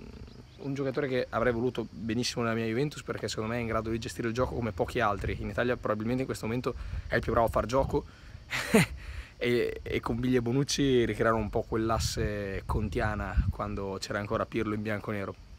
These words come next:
Eh, però in questo momento parlare del Milan mi fa male, quindi voglio parlare della Juve. E dopo questa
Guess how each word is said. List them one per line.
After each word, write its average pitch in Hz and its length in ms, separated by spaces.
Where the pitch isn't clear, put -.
Eh, 113 440
però 135 320
in 135 140
questo 139 220
momento 151 380
parlare 123 380
del 117 80
Milan 135 240
mi 127 100
fa 117 80
male, 107 300
quindi 107 240
voglio 107 260
parlare 110 400
della 107 140
Juve. 113 1120
E 104 80
dopo - 240
questa 110 500